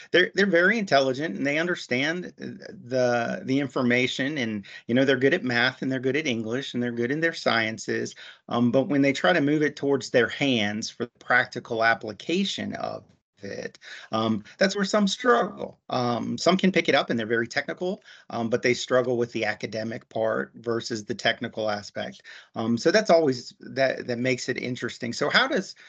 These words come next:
debriefing help with kind of this transition from this foundational work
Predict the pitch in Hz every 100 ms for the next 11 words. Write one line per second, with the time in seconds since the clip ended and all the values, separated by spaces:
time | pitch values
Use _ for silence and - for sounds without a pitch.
0 | - _ 160 170 131 135 143 - 131 117
1 | 110 - 127 123 120 - 117 113 107 -
2 | - - - 123 135 123 123 - - 127
3 | 117 110 120 - 117 101 120 113 113 -
4 | 135 117 110 120 - 127 113 113 110 107